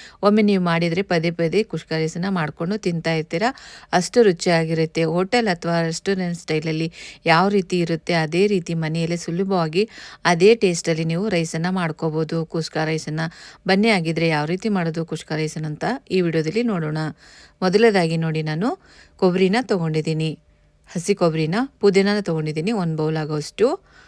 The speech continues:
ಆರು ಹಸಿಮೆಣಸಿಕಾಯಿ, ಬೆಳ್ಳುಳ್ಳಿ, ಶುಂಠಿನ ಹಾಕ್ತಾಯಿದ್ದೀನಿ. ಇವಾಗ ಸ್ವಲ್ಪ ಕೊತ್ತಂಬರಿನ ಹಾಕಿ ಈರುಳ್ಳಿ ಹಾಕ್ತಿದ್ದೀನಿ, ಸ್ವಲ್ಪ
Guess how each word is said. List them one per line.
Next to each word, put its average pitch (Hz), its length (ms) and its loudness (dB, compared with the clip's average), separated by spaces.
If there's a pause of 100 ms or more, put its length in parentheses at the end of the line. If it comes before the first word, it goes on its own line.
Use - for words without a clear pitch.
(560)
ಆರು 196 260 4
ಹಸಿಮೆಣಸಿಕಾಯಿ, 170 840 -2 (1120)
ಬೆಳ್ಳುಳ್ಳಿ, 175 420 4 (1200)
ಶುಂಠಿನ 180 440 0 (200)
ಹಾಕ್ತಾಯಿದ್ದೀನಿ. 160 580 -2 (3250)
ಇವಾಗ 170 200 0 (140)
ಸ್ವಲ್ಪ 208 240 2 (120)
ಕೊತ್ತಂಬರಿನ 156 580 -2
ಹಾಕಿ 147 360 -4 (840)
ಈರುಳ್ಳಿ 190 300 4
ಹಾಕ್ತಿದ್ದೀನಿ, 151 460 -2 (120)
ಸ್ವಲ್ಪ 170 260 0